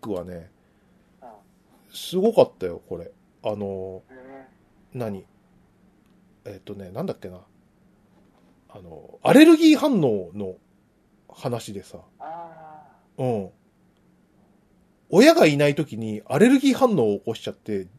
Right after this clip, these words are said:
Speaker 1: 自分でこうなんとかするっていう話だったんだ。
Speaker 2: そうか。
Speaker 1: そう、すごい死の匂いのする映画で、死んじゃうんじゃないかってマジで思ったんで、これ名作だと思います。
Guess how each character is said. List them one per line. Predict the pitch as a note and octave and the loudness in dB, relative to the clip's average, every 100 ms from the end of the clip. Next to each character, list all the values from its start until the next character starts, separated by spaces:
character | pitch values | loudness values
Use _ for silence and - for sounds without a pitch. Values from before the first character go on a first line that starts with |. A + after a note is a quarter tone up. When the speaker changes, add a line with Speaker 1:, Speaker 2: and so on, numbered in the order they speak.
| _ | _
Speaker 1:
自 | A2+ D#3+ | -8 -2
分 | B3+ C4+ | -2 2
で | B3 G#3+ - | 4 4 0
こ | - E3 | -6 0
う | |
な | D#3+ | 0
ん | G3 | 0
と | - | -4
か | - | -10
す | A#2 | -12
る | A2 | -14
っ | |
て | - F#2+ | -16 -18
い | F2 | -18
う | |
話 | - F#2+ - | -18 -20 -20
だ | - | -20
っ | _ | _
た | |
ん | - | -20
だ。 | _ _ _ _ _ _ _ _ _ _ _ _ _ | _ _ _ _ _ _ _ _ _ _ _ _ _
Speaker 2:
そ | - - | -20 -20
う | _ | _
か。 | - - _ _ | -20 -20 _ _
Speaker 1:
そ | - B2 G#2 | -10 -8 -8
う、 | |
す | - - A#2+ C3+ | -8 -8 -4 2
ご | D#3 A3 | 6 6
い | A#2 - _ _ _ | 6 -4 _ _ _
死 | - - C4+ | 2 4 8
の | C4 | 8
匂 | D#3+ B2 A2 | 8 4 -2
い | |
の | G2+ | -4
す | - | -6
る | G#2 F#2+ - _ _ _ _ _ _ _ _ _ _ - | -8 -10 -14 _ _ _ _ _ _ _ _ _ _ -4
映 | A#2+ | -2
画 | G#2+ G#2 | -2 0
で、 | G#2+ F2+ - _ _ _ _ _ _ _ _ _ _ _ | -2 -2 -10 _ _ _ _ _ _ _ _ _ _ _
死 | - - - B3 | -8 0 4 6
ん | D#4 | 10
じ | E4+ | 10
ゃ | |
う | F4+ | 12
ん | |
じ | A3+ | 10
ゃ | |
な | C#3+ | 8
い | B2+ | 6
か | A#2 | 2
っ | |
て | A2 | 0
マ | A2 | 2
ジ | E3+ D3+ | 2 2
で | |
思 | G2+ G2+ | -2 -2
っ | |
た | - | -12
ん | F#2+ | -12
で、 | F#2 A2+ _ _ _ _ _ _ _ _ _ _ | -12 -14 _ _ _ _ _ _ _ _ _ _
こ | - | -6
れ | D#3+ | -4
名 | C#3 D3 | -2 -2
作 | D#3+ D3+ | -2 -2
だ | D3 | -2
と | - | -4
思 | G2 F#2 | -8 -10
い | |
ま | G2 | -14
す。 | - | -20